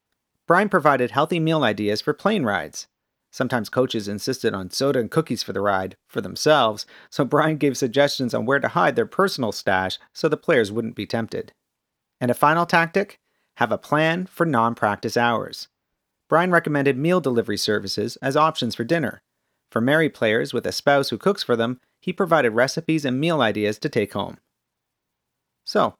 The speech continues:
these kinds of tactics are pretty simple, and none of them require in-depth, involved one-on-one coaching, nor did they require any player to engage in some heroic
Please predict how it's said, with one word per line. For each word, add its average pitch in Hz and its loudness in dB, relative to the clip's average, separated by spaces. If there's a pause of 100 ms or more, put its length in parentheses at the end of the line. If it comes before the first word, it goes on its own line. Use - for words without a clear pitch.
these 180 -2
kinds 196 0
of 165 0
tactics 156 0 (100)
are 165 -10
pretty 165 0
simple, 160 -2 (280)
and 135 0
none 160 4
of 170 0
them 190 0
require 117 0
in-depth, 143 2 (100)
involved 120 2
one-on-one 113 0
coaching, 101 -4 (540)
nor 147 4
did 185 0
they 190 2
require 113 2
any 185 0
player 98 -2
to 127 0
engage 127 0
in 110 -4
some 104 -4
heroic 131 0